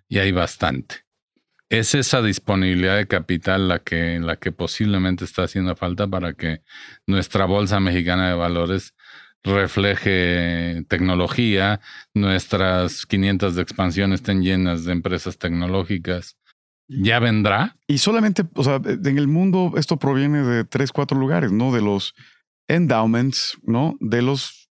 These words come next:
Speaker 2: family offices, de los wealthy individuals, ¿no? Que no necesariamente son family offices, de los fondos de pensiones.
Speaker 1: Los fondos de pensiones es el ac-, es el actor más importante detrás de bambalinas en, en Silicon Valley, ¿cierto?
Speaker 2: Sí,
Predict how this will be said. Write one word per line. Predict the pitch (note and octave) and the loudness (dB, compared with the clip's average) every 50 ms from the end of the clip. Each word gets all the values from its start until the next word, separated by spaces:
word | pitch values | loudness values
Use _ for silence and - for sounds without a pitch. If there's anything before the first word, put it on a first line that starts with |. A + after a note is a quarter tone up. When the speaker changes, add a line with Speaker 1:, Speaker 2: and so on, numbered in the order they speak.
| _ _ _ _ | _ _ _ _
Speaker 2:
family | - - A2 G#2+ A2 A#2 A#2+ | -6 -2 0 2 2 2 2
offices, | A#2 A2+ G#2+ - A#2 G#2+ A#2+ B2 B2+ - - - _ _ _ _ _ _ _ _ _ _ _ _ _ | 2 0 0 -2 -2 -2 -2 -2 -4 -6 -12 -16 _ _ _ _ _ _ _ _ _ _ _ _ _
de | - - G#2 G2 A2+ A#2 A#2+ | -6 -4 0 2 2 2 4
los | B2 B2 B2 A2 | 2 2 0 0
wealthy | A2+ A2 G#2+ A#2 C3 C#3 - - D3+ | 0 0 2 2 2 0 0 0 0
individuals, | D3 C3+ C3+ B2+ B2+ B2 B2+ C#3 C3+ A2+ G#2 | 2 2 2 2 2 2 2 0 0 0 0
¿no? | A#2+ E3+ G#3 - _ _ _ _ _ _ _ _ _ - | -2 -2 -2 -6 _ _ _ _ _ _ _ _ _ -4
Que | - A2 | -2 0
no | G#2+ A2 | 0 0
necesariamente | A2 G#2 A2+ G#2 G2+ G2+ G2 F#2 G#2 | 0 0 0 0 0 0 0 -2 -4
son | F#2+ - G2 G2 G2 F2+ | -2 -2 -2 0 0 0
family | - G2+ G2+ G#2+ A2+ | 0 0 0 0 0
offices, | A#2 A2 - G#2+ A2 A#2+ - _ _ _ _ _ _ - - - - _ _ _ - | -2 -4 -6 -10 -10 -10 -12 _ _ _ _ _ _ -20 -20 -20 -20 _ _ _ -4
de | - A2+ | -2 0
los | G#2+ - | 0 0
fondos | - C#3 C3+ B2 | 0 0 0 0
de | A#2+ G#2 | 0 0
pensiones. | - A2+ A2 - - D#3+ C#3+ A2+ G#2 A2 - - - _ - | 0 -2 -2 0 0 0 0 0 -2 -2 -4 -8 -16 _ -4
Speaker 1:
Los | - G2+ F#2+ C3 | -2 -2 0 2
fondos | F3 F3+ D#3+ B2 | 2 2 2 2
de | G#2 E2+ | 0 2
pensiones | - F#2+ F2+ F2 B2+ B2+ A#2+ G2+ E2+ - | 2 2 2 4 2 2 2 0 0 0
es | G2+ F2 F#2+ | -2 0 2
el | F#2+ F2 | 2 2
ac-, | E2+ E2 D#2+ - - - - | 2 0 0 -2 -4 -4 -2
es | F#2 F2+ F2 - | -2 0 0 0
el | F#2+ E2+ E2+ | 0 2 0
actor | D#2+ - - - F2+ F2+ E2+ E2 - _ _ - - - - - - - _ _ | 0 -2 -2 -2 -2 0 0 -4 -6 _ _ -20 -20 -20 -20 -20 -20 -20 _ _
más | - G2 G#2 G2 G2 - | 0 0 0 0 0 0
importante | G#2+ F#2+ D#2+ - F2+ F2 E2 D#2 F#2+ F#2 F2+ E2+ F2 F#2+ | 0 0 0 0 0 0 0 0 0 0 0 0 0 0
detrás | E2 F2 F2 E2+ - G2+ F#2+ G2 F#2 F2 | 0 0 0 0 0 0 2 2 2 2
de | F2+ F#2+ | 0 0
bambalinas | F2 F2+ F2 E2+ E2+ D#2+ E2 E2 E2+ F#2 F2+ F2 E2+ D#2+ - - | 2 2 2 2 2 2 2 2 2 2 2 2 0 -2 -2 -2
en, | E2+ E2 E2 D#2+ D#2+ D#2+ D#2+ D#2 - F#2+ | 0 0 2 0 0 0 -2 -4 -4 -4
en | G2 F#2 E2+ E2+ E2 D#2+ D#2+ D#2+ - | -2 0 0 2 2 0 0 -2 -2
Silicon | - F#2 E2+ E2 D#2 - F2 F#2 G#2+ | -2 -2 0 0 -2 -2 -2 0 0
Valley, | B2+ C3+ B2+ G2+ F2 | 0 0 0 0 -2
¿cierto? | D#2+ - - F#2 F2+ F#2 A#2 C3 | -4 -4 -4 -4 -4 -2 -2 0
Speaker 2:
Sí, | D#3+ - C3+ C#3+ G#3+ A3+ | 0 2 2 2 0 -2